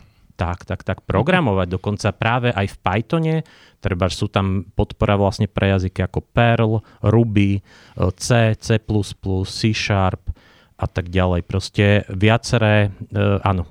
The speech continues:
Ale sú potom ešte aj špecializované vlastne nástroje, e,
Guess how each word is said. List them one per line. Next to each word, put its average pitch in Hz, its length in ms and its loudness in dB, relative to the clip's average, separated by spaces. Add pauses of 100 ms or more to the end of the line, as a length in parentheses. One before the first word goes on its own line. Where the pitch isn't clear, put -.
(120)
Ale 113 240 2
sú 151 240 0
potom 135 320 0
ešte - 160 -2
aj 113 160 2
špecializované 117 880 0
vlastne 107 400 -2
nástroje, 120 720 0
e, - 20 -12